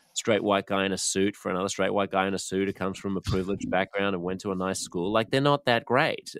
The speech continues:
And there's, there's, there is a lot of that too. And maybe we're confusing the sort of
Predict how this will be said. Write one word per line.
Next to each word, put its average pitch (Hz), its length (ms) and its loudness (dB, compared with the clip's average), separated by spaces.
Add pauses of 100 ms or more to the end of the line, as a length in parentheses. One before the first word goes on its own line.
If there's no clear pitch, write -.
And 117 160 -2
there's, 120 320 0
there's, 117 280 -2
there 123 120 2
is 117 80 0
a 117 60 2
lot 110 260 4
of 95 400 -2 (360)
that - 460 2 (180)
too. 110 420 -2
And 98 300 -6 (260)
maybe 113 400 0
we're 127 160 2
confusing 104 880 -4 (720)
the 107 80 -6
sort 110 220 0
of 92 280 0